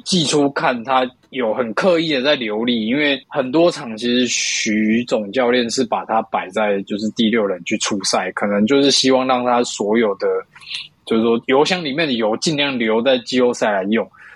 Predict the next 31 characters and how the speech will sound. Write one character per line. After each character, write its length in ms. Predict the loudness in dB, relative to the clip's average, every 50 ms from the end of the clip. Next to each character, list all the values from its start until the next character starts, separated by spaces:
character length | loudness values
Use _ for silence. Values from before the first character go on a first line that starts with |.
| -20 _ _
那 120 | -2 0
但 160 | 2 4 4
是 120 | 4 2 0 0
第 220 | 0 0 0 2 2
一 60 | 2
轮 300 | 2 2 2 0 -2 -6
其 160 | -6 -4 -4 -2
实 140 | 0 0 2
蛮， 240 | 2 2 2 0 0 0 0 -2 -4 -6 -10 -6
他 260 | -2 0 0 0 0 -2
燃-， 220 | -4 -4 -4 -4 -6 -10 -14 -18 _
燃 320 | -4 -2 -2 -2 -2 -4 -6
烧 360 | -2 0 2 2 2 2 2
也 160 | 0 -4 -4 -4
是 120 | -2 0
燃 240 | 0 0 0 0 0
烧 220 | 0 2 2 2
了 220 | 4 2 2 0 0
两 180 | 0 -2 -2 -4 -6
三 160 | -4 -2 -2 -2 -2 -6
场。 200 | -8 -10 -12 -16 _ -20 -20 _ _
如 200 | 0 2 4 4
果 220 | 6 6 4 4 4
说 240 | 4 4 4 4 2 2
蔡 180 | 0 2 2
文 180 | 2 0 0 -2
成 600 | -4 -6 -6 -6 -6 -8 -10 -10 -8 -8 -10 -10 -12 _ _ _ _
他 340 | -4 -2 0 2 2 0 -2 -4
在 300 | -2 0 0 0 0 0 -2 -2 -4 -4 -6 -8 -10 -10 -12 _ _ _ _ _ _ _ _ _ _
系 280 | -14 -10 -4 -2 0 0
列， 160 | 0 0 -2